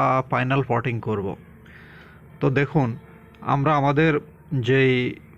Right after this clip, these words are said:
পটের মধ্যে গজানো যে পাথরকুচি পাতা থেকে চারাগুলো, সেই ছোট ছোট চারাগুলোকে আমরা নিয়ে নিচ্ছি। নেওয়ার পরে আমরা কিছু কাপ নিয়েছি, ওয়ান টাইম কাপ, সেগুলোতে কিছু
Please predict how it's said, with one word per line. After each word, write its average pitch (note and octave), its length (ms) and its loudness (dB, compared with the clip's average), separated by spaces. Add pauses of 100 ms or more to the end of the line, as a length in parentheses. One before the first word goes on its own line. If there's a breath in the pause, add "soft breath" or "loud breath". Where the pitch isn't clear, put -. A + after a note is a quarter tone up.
(100)
পটের C3+ 320 0
মধ্যে C#3+ 340 2 (300)
গজানো C3 380 2 (120)
যে C3 60 2 (120)
পাথরকুচি C3+ 600 -2 (340)
পাতা B2 240 0
থেকে C#3 260 -2 (120)
চারাগুলো, A#2+ 500 0 (280)
সেই C#3 260 2 (600 loud breath)
ছোট D3 160 0 (140)
ছোট D3 140 0 (180)
চারাগুলোকে C3 640 2 (120)
আমরা A#2+ 220 0 (960)
নিয়ে C3 200 2
নিচ্ছি। A#2+ 320 -6 (920 loud breath)
নেওয়ার C3 280 2
পরে D3 240 2
আমরা C#3 300 2 (800)
কিছু D#3 200 0 (140)
কাপ B2+ 160 0 (120)
নিয়েছি, B2+ 320 0 (140)
ওয়ান A#2+ 200 2
টাইম C3 200 0 (100)
কাপ, A2 160 -2 (380)
সেগুলোতে D3 480 2
কিছু C#3+ 260 -2